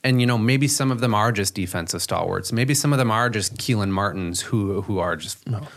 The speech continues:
Speaker 1: hopefully flamethrowers. But you, you can make lineups out of that. And then if a Josh Okogie does flip the switch on the other end of the floor, like he seems to be showing that he could do, then you've really got something.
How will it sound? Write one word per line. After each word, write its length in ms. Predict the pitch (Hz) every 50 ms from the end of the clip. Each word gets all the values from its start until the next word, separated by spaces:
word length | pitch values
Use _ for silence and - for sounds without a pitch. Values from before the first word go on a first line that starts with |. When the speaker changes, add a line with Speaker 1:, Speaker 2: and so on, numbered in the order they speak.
| - -
Speaker 1:
hopefully 480 | - - 113 110 - - 107 95 90 85
flamethrowers. 960 | - - - 98 104 107 110 98 - 82 80 82 82 80 82 87 90 87 - - - - - - - -
But 200 | 123 117 - -
you, 260 | 113 120 123 120 - 104
you 180 | 127 120 139 -
can 280 | - 175 156 131 113
make 280 | 110 120 127 131 - -
lineups 540 | 104 90 87 101 117 110 95 87 87 - -
out 120 | 87 82
of 100 | 82 80 80
that. 200 | 82 85 87 -
And 200 | - 110 110 113
then 120 | 117 110
if 180 | 110 107 104 -
a 40 | 113
Josh 300 | 95 104 101 95 92 -
Okogie 460 | 107 90 - 104 98 92 95 98 85
does 360 | 85 85 87 92 98 98 101 - -
flip 240 | - - 117 107 -
the 80 | -
switch 320 | - - - 117 113 - -
on 80 | 107
the 80 | 101 101
other 140 | 101 104 107
end 120 | 110 110
of 60 | 110
the 80 | 107 107
floor, 300 | - - 113 110 120 131
like 240 | 117 92 87 87 - - - - - -
he 120 | _ - 113
seems 360 | - - 101 95 95 92 -
to 100 | - 101
be 320 | 90 82 92 90 90 92 92
showing 580 | - - - - - 104 95 98 98 98 98
that 140 | 92 90 90
he 240 | 87 - 98 92 90 - - _ _ -
could 420 | - - 110 104 104 101 107 95
do, 380 | - 98 104 120 139 151 151 143 147 - - - - _
then 220 | - 120 120 113 107
you've 180 | 95 92 87
really 380 | 87 87 87 85 82 82 80 85 87 - _ _
got 200 | - 95 87 80
something. 420 | - - - - - - 92 90